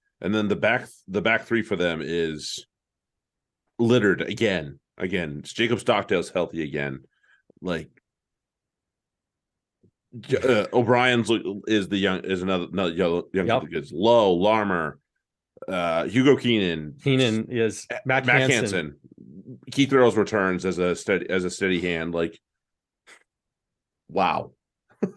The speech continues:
Speaker 2: Yeah. To me, Earls is there. If, if I, if, if I'm in that position, Earls is more of the, the, the, the coach on the field or the coach in the dressing room kind of thing,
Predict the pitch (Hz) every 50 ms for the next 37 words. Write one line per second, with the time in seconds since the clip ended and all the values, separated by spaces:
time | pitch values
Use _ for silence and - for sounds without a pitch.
0 | 185 - - 254 240 247 - - - - - _ _ - 139 127 110 104 98 104
1 | 101 - _ _ _ _ _ - - 190 214 208 170 165 165 156 143 139 131 123
2 | 135 123 127 127 123 - 139 135 - 143 139 - 131 127 - 123 143 - - 113
3 | 131 127 135 117 113 113 113 110 104 - _ _ _ _ _ _ _ _ _ _
4 | _ _ _ _ _ _ _ _ _ _ _ _ _ _ _ _ _ _ _ _
5 | _ _ _ - 151 135 127 120 - 123 113 120 131 120 - 131 127 123 110 107
6 | 123 104 104 117 113 113 107 98 - 113 101 98 98 87 107 101 95 _ - 107
7 | 101 95 95 - _ - 113 104 - - - 113 104 - - 104 95 98 - -
8 | - 101 104 101 104 104 110 - - 139 127 113 113 110 - - 127 113 113 -
9 | - - - - - _ _ _ _ _ _ _ _ _ _ _ _ _ _ _
10 | _ _ _ - 151 135 120 113 107 - 113 110 101 - - 120 113 110 113 113
11 | 117 113 117 117 120 117 107 110 127 123 120 120 120 110